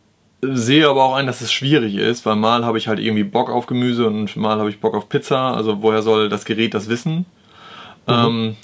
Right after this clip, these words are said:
Speaker 1: muss aber auch sagen, ich hätte keinen Bock drauf, wenn ich einkaufen gewesen bin, alles erstmal zu scannen, um das dann halt
Speaker 2: Das stimmt.
Speaker 1: einzupacken und dann nochmal zu scannen, wenn ich's wieder rausnehme. Es müsste schon so laufen wie in diesen,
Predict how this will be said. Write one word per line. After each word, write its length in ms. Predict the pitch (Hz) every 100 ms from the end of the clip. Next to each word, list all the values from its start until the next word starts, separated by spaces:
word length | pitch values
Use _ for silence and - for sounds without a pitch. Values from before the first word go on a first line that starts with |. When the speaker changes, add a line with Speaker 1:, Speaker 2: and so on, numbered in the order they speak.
| -
Speaker 1:
muss 220 | - 123 139
aber 160 | 127
auch 80 | 127
sagen, 320 | 151 147 143
ich 140 | - 110
hätte 160 | 135 120
keinen 520 | - - 147 180 147
Bock 240 | 123 120
drauf, 580 | 120 120 123 131 - - _ _ _ _ _
wenn 140 | 120 123
ich 140 | 110
einkaufen 420 | 123 143 156 147
gewesen 420 | 127 120 120 117 110
bin, 340 | 120 147 101 -
alles 380 | 127 147 156 -
erstmal 420 | 127 - 123 117
zu 160 | -
scannen, 680 | 110 - - 135 127 113 127 - - - -
um 160 | 120 117
das 200 | 110 -
dann 220 | 123 127 127
halt 120 | 120
Speaker 2:
Das 40 |
stimmt. 140 | 107 113
Speaker 1:
einzupacken 580 | 110 110 120 110 120 113
und 240 | 120 104
dann 260 | 123 139 123
nochmal 400 | 131 139 143 131
zu 140 | -
scannen, 440 | 123 - 123 127 120
wenn 100 | 113
ich's 100 | 113
wieder 140 | 110 110
rausnehme. 540 | 110 - - 104 104
Es 140 | 110
müsste 220 | 135 - 135
schon 220 | 143 127
so 120 | 135
laufen 400 | 135 131 127 117
wie 120 | 123
in 60 | 120
diesen, 400 | 123 120 117